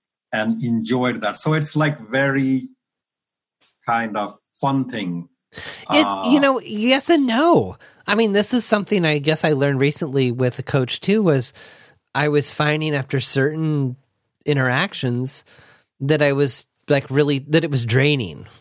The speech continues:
Speaker 1: I see.
Speaker 2: And I was learning that over the course of a day, like, doing a certain number of them was really taxing. And what we,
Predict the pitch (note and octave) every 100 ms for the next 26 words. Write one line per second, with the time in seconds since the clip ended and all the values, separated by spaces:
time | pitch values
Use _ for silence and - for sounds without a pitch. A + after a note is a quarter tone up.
0 | _ _ _ _ _ _ _ _ _ -
1 | A2 G2+ - E3 E3 D#3+ D#3+ C3+ D3+ E3
2 | F3+ D3+ C#3+ C3 C3 C3 C3 B2+ - C#3+
3 | - B2 A#2 C3 E3 C#3+ A2+ G2+ C#3 C3+
4 | B2 - C3 G#2+ A2 D#3+ G#3 C3 A2+ A2+
5 | G#2+ A#2 A2 A2+ D3+ F#3 G#3+ - G#2+ A2+
6 | B2 B2+ C#3